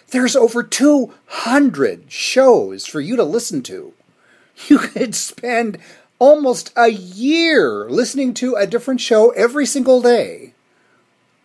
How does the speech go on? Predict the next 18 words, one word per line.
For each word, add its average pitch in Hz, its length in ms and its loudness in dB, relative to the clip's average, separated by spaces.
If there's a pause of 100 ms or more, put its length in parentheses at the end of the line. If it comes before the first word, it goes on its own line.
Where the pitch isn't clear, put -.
(420)
In 233 280 0 (140)
most 220 460 2
of 220 100 -4
those 196 260 2
shows, 226 480 -2
you're 233 100 -6
going 226 200 -6
to 220 80 -6
hear 202 300 -2
a 196 120 2
variety 220 680 0
of - 180 -8
people - 480 -4 (260)
who've 233 200 -4
gone 123 280 -6
through 123 300 -6
the 190 80 0
program. 247 720 -6